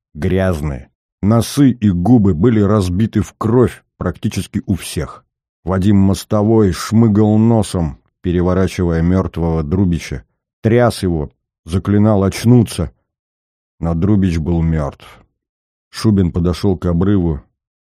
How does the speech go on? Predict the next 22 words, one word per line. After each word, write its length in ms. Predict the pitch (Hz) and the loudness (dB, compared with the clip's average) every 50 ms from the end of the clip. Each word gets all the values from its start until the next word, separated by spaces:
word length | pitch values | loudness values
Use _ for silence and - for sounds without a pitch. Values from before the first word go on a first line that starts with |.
| _ - | _ -14
посмотрел 560 | 76 - - 80 80 78 - 82 87 82 78 | -14 -12 -8 -8 -6 -6 -4 -2 -2 -2 -2
вниз. 520 | 69 69 76 78 73 67 - - - - _ _ _ _ _ _ _ _ - | -4 -4 -4 -4 -4 -6 -8 -12 -20 -20 _ _ _ _ _ _ _ _ -4
Оба, 480 | - 92 90 87 76 73 67 62 - _ _ _ _ _ _ _ _ _ _ _ - | -2 -2 0 0 -2 -4 -6 -8 -12 _ _ _ _ _ _ _ _ _ _ _ -8
и 100 | 80 78 | -6 -4
немец, 540 | 78 87 101 110 110 104 95 85 - - 76 | -2 0 0 2 2 2 0 -2 -4 -8 -10
и 20 | |
Брянцев, 720 | 71 76 80 101 107 110 104 90 - 90 80 - - - _ _ _ _ - | -6 -4 -2 0 0 0 -2 -2 -4 -6 -8 -8 -12 -20 _ _ _ _ -12
разбились 640 | - 95 92 87 82 78 85 92 82 82 80 - - | -6 -4 -2 -2 -2 -2 -4 -4 -2 -4 -4 -6 -6
о 80 | 82 78 | -8 -8
камни. 460 | - 90 85 76 69 67 64 64 _ _ _ _ _ _ _ _ _ _ _ _ _ _ _ - | -6 -6 -6 -4 -6 -8 -10 -12 _ _ _ _ _ _ _ _ _ _ _ _ _ _ _ -2
Немец 400 | 90 107 123 123 120 113 95 - | 2 2 4 4 4 2 0 -2
вывернул 560 | - 95 123 123 107 110 98 95 98 92 90 85 | 0 2 2 4 4 2 2 2 0 0 0 0
голову, 540 | 85 101 113 113 104 98 92 90 82 71 65 _ _ _ _ _ _ _ _ _ _ _ _ _ _ - | 0 0 2 2 2 2 0 0 -2 -4 -8 _ _ _ _ _ _ _ _ _ _ _ _ _ _ -10
из 140 | 78 73 | -8 -6
распахнутого 840 | 76 85 85 - - _ - 107 98 - - 90 80 - 87 85 87 78 | -4 -4 -6 -6 -8 _ -4 -4 -4 -2 -4 -6 -4 -4 -4 -4 -4 -4
рта 280 | 76 - - 107 98 | -6 -6 -4 -2 -2
вывалился 840 | 82 80 98 95 92 95 87 90 90 85 - - - 85 80 71 - _ _ _ _ _ _ _ | 0 0 0 0 0 0 0 0 -2 -2 -4 -6 -6 -6 -6 -6 -10 _ _ _ _ _ _ _
синий 480 | - - - 101 95 87 85 82 80 | -16 -8 -4 -2 0 0 0 0 -2
язык. 720 | 76 71 71 76 78 76 71 67 76 73 - - - _ _ _ _ _ _ _ _ _ _ - | -2 -4 -4 -4 -4 -4 -4 -6 -8 -8 -10 -12 -20 _ _ _ _ _ _ _ _ _ _ -6
Брянцев 500 | 87 101 120 131 127 - - 87 - 92 | -2 0 0 0 0 0 -2 -6 -6 -6
упал 260 | 80 - 123 113 104 | -4 -2 -2 0 2
неудачно, 880 | 101 107 110 110 107 101 98 92 92 117 127 113 - - - 95 80 | 2 2 4 2 2 2 0 0 0 0 0 0 0 -2 -4 -4 -6